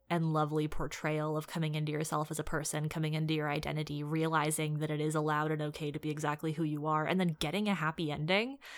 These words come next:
This fic has a sequel. Uh, it is vignettes throughout a life. We get, uh, a <laughs> really, really sweet scene of Minho coming out to Stray Kids, which I highly recommend, even if you just jump over just for that scene.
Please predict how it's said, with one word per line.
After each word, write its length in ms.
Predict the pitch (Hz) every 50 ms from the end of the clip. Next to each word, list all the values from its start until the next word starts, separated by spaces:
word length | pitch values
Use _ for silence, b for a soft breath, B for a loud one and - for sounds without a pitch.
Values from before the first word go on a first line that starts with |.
| B B B B B -
This 220 | 185 220 233 226 -
fic 180 | - 254 240
has 180 | - - 294 -
a 60 | 302
sequel. 600 | - - - - 175 - - - 226 269 320 - B B B B B B B B B B B -
Uh, 240 | - 185 180 170 165
it 100 | - 175
is 140 | 180 175 160
vignettes 720 | 151 160 170 165 165 160 160 202 - - - - - - - - _ _ _ -
throughout 480 | - 208 185 175 165 170 160 165 156 -
a 60 | 170
life. 460 | 170 160 156 156 214 240 - - - -
We 160 | 160 180 190
get, 260 | - 190 170 - - -
uh, 260 | - 151 147 143 - -
a 60 | 165
<laughs> 0 |
really, 420 | 180 185 196 - - 339 - 415 - - -
really 180 | 233 196 180
sweet 360 | 156 - - - 180 175 - -
scene 240 | - 175 165 156
of 140 | 156 160 -
Minho 200 | 165 160 160 160
coming 280 | 156 - 165 160 151 147
out 140 | 147 - -
to 60 | 165
Stray 220 | - - 147 143
Kids, 420 | 151 - 196 196 196 190 - - -
which 200 | - 185 170 - -
I 120 | 160 165
highly 400 | 170 165 - 180 165 175 180 175
recommend, 460 | 160 165 175 - 196 170 160 160 160
even 160 | 160 165 170 175
if 100 | 165 -
you 60 | 175
just 180 | 170 170 -
jump 240 | - - 151 156 151
over 240 | 147 151 147 156 156
just 180 | 147 160 - -
for 100 | 156 147
that 200 | 160 160 - -
scene. 320 | - 185 185 196 208 202